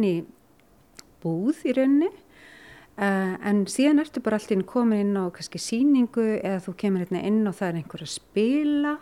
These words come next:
Stundum erum við með tónlistarfólk sem að treður hér upp og er með litla stofutónleika.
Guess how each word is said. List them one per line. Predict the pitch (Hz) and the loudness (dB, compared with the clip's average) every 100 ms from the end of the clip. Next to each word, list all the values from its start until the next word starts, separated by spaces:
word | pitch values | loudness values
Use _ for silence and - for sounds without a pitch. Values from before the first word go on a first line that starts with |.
| - | -10
Stundum | - 262 254 202 | -6 -4 -2 -2
erum | 185 175 | -2 -2
við | 170 | -4
með | - | -4
tónlistarfólk | 214 254 - - 254 - | -4 -2 -4 -6 -12 -8
sem | 220 190 | -6 -4
að | 180 - - - | -4 -8 -14 -12
treður | - 196 170 165 | -4 -4 -4 -6
hér | 170 269 | -6 -6
upp | - - | -6 -4
og | 202 | -2
er | |
með | 180 170 | -2 -6
litla | - 160 160 196 - - - - | -8 -8 -8 -10 -20 -20 -20 -20
stofutónleika. | - 220 240 302 311 330 370 | -6 -4 -4 -4 -4 -4 -6